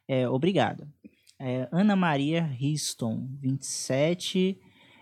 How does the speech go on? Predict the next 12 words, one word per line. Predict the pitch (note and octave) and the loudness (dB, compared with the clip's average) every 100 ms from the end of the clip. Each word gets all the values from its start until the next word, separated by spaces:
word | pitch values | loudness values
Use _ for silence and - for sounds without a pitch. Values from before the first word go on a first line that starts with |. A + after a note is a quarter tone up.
| _ C3+ | _ 0
é, | C3 | 2
do | C3+ C3+ | 2 4
nove | C3 B2+ D3 D3+ | 6 6 6 4
de | C#3+ | 4
noventa | C#3 B2+ C3+ E3 | 4 4 2 0
e | |
seis. | D#3 - A#2 G#2 - - - | -2 -2 -4 -4 -8 -12 -4
E | F3 | 0
a | F3+ | 0
pergunta | - F#3 E3 A#3 G#3+ | 4 4 4 4 4
de | F#3 F#3 | 2 2
hoje, | D3+ E3+ E3 B2+ A#2 | 4 4 2 -2 -8